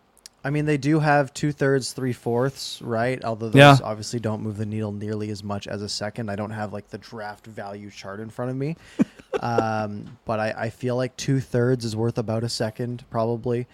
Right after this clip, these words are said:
Speaker 2: Right.
Speaker 1: Um, you know, the Canucks' third's gonna be decently high, right? It's probably gonna be around pick seventy, seventy-four-ish.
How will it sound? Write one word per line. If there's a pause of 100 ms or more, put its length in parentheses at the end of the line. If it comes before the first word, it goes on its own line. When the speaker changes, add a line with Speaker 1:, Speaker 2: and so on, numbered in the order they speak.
(420)
Speaker 2:
Right.
Speaker 1:
Um, (220)
you
know,
the
Canucks'
third's
gonna
be (300)
decently
high,
right?
It's
probably
gonna
be
around
pick
seventy, (640)
seventy-four-ish.